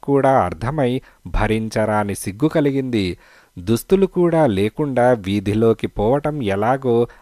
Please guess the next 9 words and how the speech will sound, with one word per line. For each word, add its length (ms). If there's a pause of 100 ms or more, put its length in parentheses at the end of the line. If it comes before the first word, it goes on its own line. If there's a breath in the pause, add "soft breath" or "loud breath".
అహ్మద్కు 540
తెలియలేదు. 760 (420 soft breath)
కాని 340
వెళ్ళక 440
తప్పదు. 600 (420 soft breath)
బనీన్లతో, 840
చెడ్డీలతో 840
ముందు 460
అహ్మద్, 440